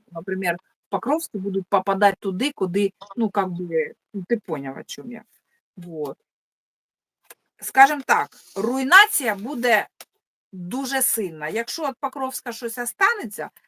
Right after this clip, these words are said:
це буде прекрасно. Це буде замечательно і прекрасно. Але, да,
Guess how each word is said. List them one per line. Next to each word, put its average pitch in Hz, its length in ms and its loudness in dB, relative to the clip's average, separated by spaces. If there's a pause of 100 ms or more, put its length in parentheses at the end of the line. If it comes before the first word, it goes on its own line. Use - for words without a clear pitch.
(120)
це 302 260 0
буде 262 220 -4
прекрасно. 208 880 -8 (100)
Це 240 160 -6
буде 202 320 -8
замечательно 214 840 -6 (180)
і 254 160 -8 (120)
прекрасно. 151 680 -16 (1120)
Але, 226 540 -2 (3000)
да, 170 220 -8